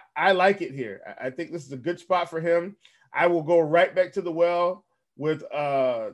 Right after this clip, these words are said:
with, uh, uh, Josh Richardson at fifty-three hundred. I-, if Luka's out, if Luka's in, that'll change things. But if we go with the fact that he's out, Trey Burke,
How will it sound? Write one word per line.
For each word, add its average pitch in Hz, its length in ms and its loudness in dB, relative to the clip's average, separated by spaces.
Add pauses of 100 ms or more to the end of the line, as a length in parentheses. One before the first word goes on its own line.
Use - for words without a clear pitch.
(240)
with, 139 420 -8
uh, 127 380 -4 (1040)
uh, 127 120 -6
Josh 165 340 -2
Richardson 180 420 -4
at 139 100 -8
fifty-three 175 540 -6
hundred. 180 400 -2
I-, 156 160 -8
if 165 200 -2
Luka's 170 360 -4
out, 180 360 0 (240)
if 175 120 -4
Luka's 254 320 -4
in, 233 120 0
that'll 208 180 2
change 180 380 -2
things. 139 260 -6
But 139 260 -2 (340)
if 151 140 -6
we 170 120 -6
go 196 180 4
with 208 100 2
the 185 80 -8
fact 180 220 0
that 190 80 -4
he's 170 160 -4
out, 190 320 2
Trey 220 220 0
Burke, 202 420 0